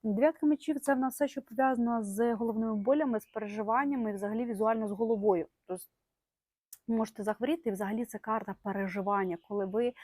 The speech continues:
починаєте думати: «О Боже, да, там, на що я так це сказала, да, якби я це зробила», починаєте прокручувати, да, якісь оце одну,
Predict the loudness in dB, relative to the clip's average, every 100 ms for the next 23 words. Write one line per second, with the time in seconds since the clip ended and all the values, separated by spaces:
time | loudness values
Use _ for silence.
0 | -14 -14 -14 -8 -8 -2 -2 -2 -4 -8
1 | -4 -4 -4 -6 -10 -4 -2 -2 -4 -4
2 | -4 -4 -6 -4 -4 -6 _ -4 -2 -2
3 | -2 -2 -2 -2 -6 -6 -8 -10 -10 -8
4 | -4 0 0 0 -2 -4 -8 -8 -6 -2
5 | 2 4 4 2 0 -2 -4 -4 0 0
6 | 2 2 2 0 -4 -6 -6 -8 -8 -10
7 | -2 2 2 0 -4 -2 -2 0 2 0
8 | -4 -6 -10 -10 -2 2 2 2 2 2
9 | 0 -2